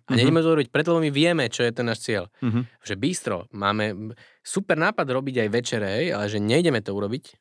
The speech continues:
Speaker 1: A vieme, že to môžeme urobiť, ale nejdeme to urobiť, lebo, a vieme prečo, lebo, hej. Takže beriem, že aj ten quitting na tomto, akože v širšom,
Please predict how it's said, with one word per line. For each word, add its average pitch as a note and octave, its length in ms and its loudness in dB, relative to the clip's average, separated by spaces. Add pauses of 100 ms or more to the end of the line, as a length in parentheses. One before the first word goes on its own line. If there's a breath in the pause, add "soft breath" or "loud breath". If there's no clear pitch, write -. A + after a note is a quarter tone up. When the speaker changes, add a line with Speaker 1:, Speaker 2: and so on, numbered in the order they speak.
(140)
Speaker 1:
A A2+ 160 -6
vieme, F3+ 160 2
že E3+ 80 -2
to D3 80 0
môžeme D#3+ 320 2
urobiť, G#2 320 -6
ale A2 160 0
nejdeme C#3+ 240 2
to - 80 -12
urobiť, F#2+ 320 -12
lebo, A2 400 0
a C#3+ 100 -8
vieme A#2+ 220 2
prečo, A2+ 320 -2
lebo, F2 240 -10
hej. B2 240 -4 (400 loud breath)
Takže A2 320 -2
beriem, B2+ 240 2
že C3 80 2
aj A#2+ 80 -2
ten B2 80 0
quitting B2 320 0
na A2+ 80 2
tomto, G#2 320 -4
akože F2+ 300 -6
v F2 80 -10
širšom, B2 380 0